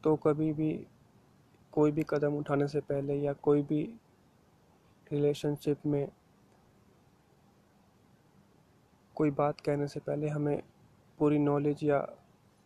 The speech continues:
पूरा ज्ञान ले लेना चाहिए कि क्या वाकई में परिस्थितियाँ ऐसी ही हैं या हमें ऐसा लग रहा है।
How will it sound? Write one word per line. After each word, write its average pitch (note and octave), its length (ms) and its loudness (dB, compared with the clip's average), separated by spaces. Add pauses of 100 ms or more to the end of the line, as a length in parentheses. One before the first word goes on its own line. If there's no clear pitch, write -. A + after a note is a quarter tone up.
(500)
पूरा D3+ 180 4
ज्ञान C#3+ 340 2
ले C#3+ 160 6
लेना C#3+ 260 2
चाहिए C#3 340 2
कि D3 260 -10 (420)
क्या C#3+ 120 2
वाकई C#3 420 0
में D3+ 160 4
परिस्थितियाँ D3 640 -4
ऐसी D3 300 -2
ही D3 200 -4
हैं D3 160 -2
या D3 220 0
हमें C#3+ 400 -2 (680)
ऐसा D3+ 200 -4
लग C#3+ 220 2
रहा C#3 340 0
है। C3+ 180 -8